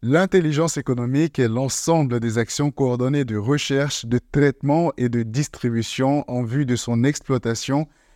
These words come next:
de l'information utile aux acteurs économiques. Ces diverses actions sont menées légalement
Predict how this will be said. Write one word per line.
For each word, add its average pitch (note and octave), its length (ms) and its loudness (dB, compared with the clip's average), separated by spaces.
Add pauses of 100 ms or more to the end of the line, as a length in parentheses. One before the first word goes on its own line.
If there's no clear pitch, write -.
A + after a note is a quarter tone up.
(160)
de C#3 100 2
l'information D#3+ 920 2
utile D#3+ 400 0
aux B2+ 160 2
acteurs C#3+ 460 0 (100)
économiques. A#2 720 -2 (340)
Ces C3 220 0
diverses B2+ 600 0
actions D#3 460 -2
sont - 240 -4
menées C3 460 0
légalement C3+ 960 0